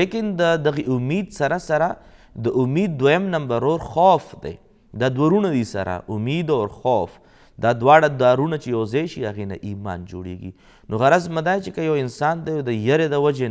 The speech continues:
نه د الله د ذات نه ناامیدي وي، دا هم ټیک نه دی. ځکه چې څومره به الله نه ویریږي، الله پاک د یریدو چې کوم شان دی، خو وروستو زه عرض کول غواړم. نو غرض دا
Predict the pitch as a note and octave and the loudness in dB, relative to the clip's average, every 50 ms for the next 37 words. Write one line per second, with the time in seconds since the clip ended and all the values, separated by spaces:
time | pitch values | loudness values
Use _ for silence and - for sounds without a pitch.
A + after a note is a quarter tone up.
0 | G#2+ A2 A#2+ C#3 - - _ _ _ _ _ - G#2+ A2 A2+ A#2+ A#2+ C3 D3 D#3 | -2 -4 -4 -6 -8 -16 _ _ _ _ _ -2 0 0 2 4 6 8 8 8
1 | D#3 D3+ C#3+ A#2+ A2+ A2 A2 A2 G2+ G2 A#2+ C#3 D#3 F3+ E3+ D#3+ D#3+ C#3+ C3+ C3+ | 6 4 0 -2 -2 -2 -2 -2 0 4 8 8 8 8 6 2 -4 -2 -2 0
2 | A#2+ A#2+ A#2 A2+ A2 A2+ A2+ A2 A2 C3 D3 D3+ E3+ E3+ C#3 C3 D#3 F3 F#3+ F#3+ | 0 0 0 0 -2 -2 -2 -2 -4 -4 -4 -4 -6 -4 -2 0 0 0 -2 -4
3 | - C#3 A#2+ A#2+ - G#2+ G2+ F#2+ F#2 F2 F2 - _ _ _ - - - - A2 | -6 -6 -8 -6 -8 -8 -6 -6 -6 -6 -8 -10 _ _ _ -20 -20 -20 -10 -8
4 | A2+ D3+ - - F#3 F#3+ E3 - - G3+ G#3+ A#3+ - E3 F#3 - - A2+ A2 G#2+ | -6 -6 -4 -6 -6 -6 -8 -8 -8 -8 -4 -2 0 0 0 0 0 -2 -2 0
5 | A2 A2+ A2 G#2+ G#2 G#2 G2 G2 G2 G2 F#2 F#2 F#2 F#2 F2+ F#2 F#2 F2+ - _ | 0 0 0 -2 -2 -4 -4 -4 -4 -4 -4 -6 -6 -6 -6 -8 -8 -10 -12 _
6 | _ _ _ _ - - G2+ G#2+ A2 A#2+ B2+ B2+ - D3 C3+ C3 B2 A#2 A#2 A2 | _ _ _ _ -10 -6 -6 -2 0 0 0 0 0 0 -2 0 -2 -2 -2 -2
7 | G#2 G2+ G2+ G2+ G2+ A2 A#2 A#2 A#2 A2 - G#2+ G2 F#2+ - - - A2+ A#2+ C3 | -2 -2 -2 -2 -2 -4 -6 -6 -6 -8 -10 -10 -10 -10 -8 -4 -2 -2 -2 -2
8 | C3 B2 A2 G#2+ G#2 G#2+ G#2 G#2 A2 G#2 - - G#2 G2+ G2+ F2+ F#2 F#2+ F#2 - | -4 -4 -4 -4 -4 -6 -6 -8 -8 -8 -10 -12 -8 -4 -4 -2 -2 -4 -6 -8
9 | - - C3 A#2+ A2 A2+ B2 C3+ D3 C#3+ C#3+ - - - - - - - G#2+ A#2 | -8 -8 -6 -6 -2 0 0 0 0 -2 -8 -14 -20 -20 -20 -14 -8 -4 0 2
10 | B2+ D#3+ F3 D#3+ D#3 C#3+ D3 D#3+ | 4 4 2 2 2 4 4 4